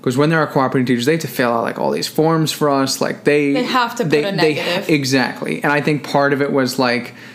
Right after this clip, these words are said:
Speaker 1: knowing him, too, and having worked under him, I think part of it was,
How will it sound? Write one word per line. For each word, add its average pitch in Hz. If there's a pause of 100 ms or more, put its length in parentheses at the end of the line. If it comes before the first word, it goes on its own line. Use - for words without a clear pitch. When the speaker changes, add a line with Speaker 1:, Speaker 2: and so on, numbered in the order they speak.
(400)
Speaker 1:
knowing 147
him, 135
too, 135
and 127
having 127
worked 120
under 127
him, 131
I 135
think 135
part 123
of 117
it 127
was, 120